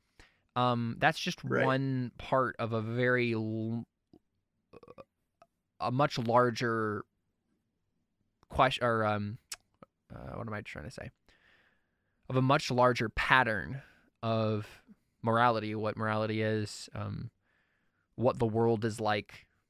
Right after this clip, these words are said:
Speaker 1: how morality works out in a, you know, a Proverbs type sense or an Ecclesiastes type sense, very different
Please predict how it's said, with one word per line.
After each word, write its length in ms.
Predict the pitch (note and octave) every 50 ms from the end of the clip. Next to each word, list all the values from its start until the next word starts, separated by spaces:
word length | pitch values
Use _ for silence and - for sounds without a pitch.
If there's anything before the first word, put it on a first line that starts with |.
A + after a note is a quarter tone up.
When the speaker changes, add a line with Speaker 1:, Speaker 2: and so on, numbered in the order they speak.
| _ _ _ _ _ _
Speaker 1:
how 280 | - - A#2+ A2+ A2 A2
morality 480 | A2 A2 G#2+ A2 A2 A2+ A2+ A2 A2
works 360 | G#2 G2+ G#2+ G#2+ - - - A#2
out 280 | G#2+ A2 A2 G#2+ - - - -
in 100 | A2 G#2
a, 80 | G#2 - - - - _ _ -
you 80 | - A#2+
know, 140 | A2 G2+ - -
a 60 | -
Proverbs 680 | - - - - A2+ A#2 A2+ B2 A#2 A#2+ A2+ - - - -
type 300 | - B2 A#2 A2+ - -
sense 360 | - C3+ A#2 A#2+ C3 - -
or 140 | - A#2 G#2+
an 80 | G2+
Ecclesiastes 880 | A2+ - - - B2+ G2+ G#2+ G#2 G#2+ A#2 B2 - - - G#2 G2+ G2 -
type 240 | - G#2 G2+ G#2 -
sense, 360 | - G#2 G2 G#2 A#2+ - -
very 260 | A#2+ G#2 G#2+ G#2+ G#2+ B2+ -
different 340 | - G#2+ - A2 G#2+ G#2+